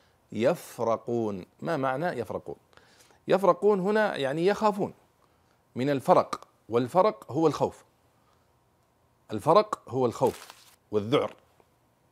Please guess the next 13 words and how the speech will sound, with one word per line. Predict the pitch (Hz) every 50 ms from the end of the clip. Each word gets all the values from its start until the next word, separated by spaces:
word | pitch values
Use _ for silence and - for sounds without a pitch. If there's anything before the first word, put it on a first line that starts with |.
| _ _ _ _ _ _ _ _ - - _ _ _ _ _ _ -
فالله | 135 139 165 196 214 202 190
يقول | 175 165 - - 185 196 208 214 196 - - _ _ _ - - _ _ _ -
ويشير | 113 113 120 123 127 127 127 123 117 104 - - - _ _ _ _ _ _ _ _ - 113 107 104 95 107 131 127 - - 180 185 196 185 180
إلى | - - 131 131 131 123
نفسية | 127 127 120 - - 196 190 175 -
هؤلاء | 156 139 139 139 147
المنافقين، | 139 135 127 127 120 117 120 123 - - 117 - - _ _ _ _ _ _ _ _ _ -
يقول | - 127 123 - 180 214 220 196 156
إن | 160 147 147
هؤلاء | 143 143 143 131 127 127 139 165 202
المنافقين | 202 190 185 170 160 156 143 156 - - 139 139 139 135
يا | 131 113
محمد | 117 113 110 - 131 120 117 127 -